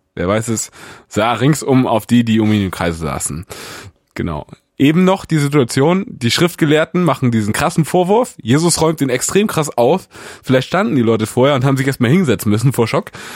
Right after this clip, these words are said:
Ja, dann kommt auf einmal die Familie rein <laughs> und jetzt stellt Jesus diese,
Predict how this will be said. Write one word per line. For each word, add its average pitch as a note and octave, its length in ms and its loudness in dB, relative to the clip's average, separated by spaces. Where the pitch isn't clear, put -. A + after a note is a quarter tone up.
Ja, A#2+ 100 2
dann D#3 140 2
kommt A3 180 2
auf E3+ 80 4
einmal D#3+ 160 4
die D3+ 60 4
Familie D3 480 2
rein G#2+ 200 0
<laughs> - 340 -12
und A2 200 0
jetzt - 480 -2
stellt - 440 -2
Jesus C3+ 280 2
diese, A#2+ 480 0